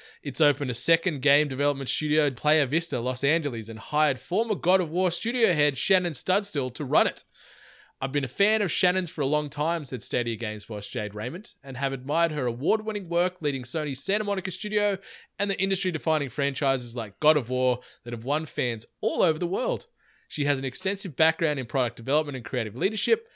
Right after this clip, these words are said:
but most importantly, she's a visionary who, as the studio director, will lead and inspire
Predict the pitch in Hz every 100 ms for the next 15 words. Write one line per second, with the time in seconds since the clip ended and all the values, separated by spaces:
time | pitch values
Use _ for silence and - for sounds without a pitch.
0 | _ - 143 233 233 185 - 160 147 151
1 | 131 147 117 110 185 175 139 123 120 110
2 | 120 117 113 _ 143 127 127 - 269 240
3 | 147 170 190 - 131 117 135 131 214 214
4 | 165 180 185 - - 196 185 131